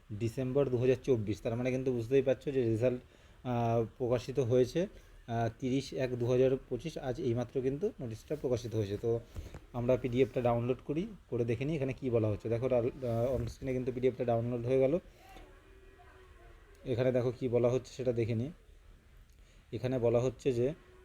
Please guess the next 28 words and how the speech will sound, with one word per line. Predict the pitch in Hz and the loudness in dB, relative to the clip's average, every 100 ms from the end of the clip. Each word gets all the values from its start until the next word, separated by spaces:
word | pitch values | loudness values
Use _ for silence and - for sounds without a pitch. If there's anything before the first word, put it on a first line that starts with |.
| - - | -8 -4
পশ্চিমবঙ্গ | 127 135 127 127 131 | -2 -2 -2 0 2
রবীন্দ্র | 127 117 123 120 | 4 4 2 0
মুক্ত | 127 110 - | 0 -4 -6
বিদ্যালয় | 120 110 107 127 123 | -6 -4 2 4 4
সংসদ | 120 123 117 135 123 139 | 2 -2 -6 -6 -8 -10
মাধ্যমিক | 127 104 120 123 117 | -8 -6 -4 -4 -6
ডিসেম্বর | 110 123 120 | -8 -4 0
দু | 117 113 | 0 0
হাজার | 117 117 | 0 -2
চব্বিশ | - 104 123 120 - | -4 -4 -4 -4 -6
পরীক্ষার | 117 113 - 139 | -6 -6 -4 -6
ফল | - 117 117 | -4 -6 -4
প্রকাশ | 123 117 113 | -4 -4 -4
সংক্রান্ত | - 117 123 120 139 | -4 -4 -4 -2 -2
বিশেষ | 120 127 117 | -2 -4 -2
বিজ্ঞপ্তি, | 113 101 107 - 101 | -2 -2 -4 -4 -4
ঠিক | 127 | 0
আছে? | 175 120 92 - - - - - | 0 0 -6 -12 -20 -20 -16 -8
এখানে | 110 123 | -4 -2
বলা | 117 117 | 0 2
হচ্ছে, | 131 127 - 127 160 - - - | 2 0 -4 -6 -6 -16 -20 -12
পশ্চিমবঙ্গ | 127 - 127 127 127 127 | -10 -4 -2 -2 -2 0
রবীন্দ্র | 123 113 120 127 | 2 0 -2 -2
মুক্ত | 123 117 - | -4 -6 -8
বিদ্যালয় | 117 110 107 120 123 160 - - - - | -8 -6 -2 2 2 2 -4 -20 -20 -10
অনুমোদিত | 120 120 120 120 123 131 | -6 -2 -2 -2 -2 -2
পাঠকেন্দ্রের | 120 - 120 120 123 | -2 -4 -8 -6 -6
সকল | 117 117 | -6 -6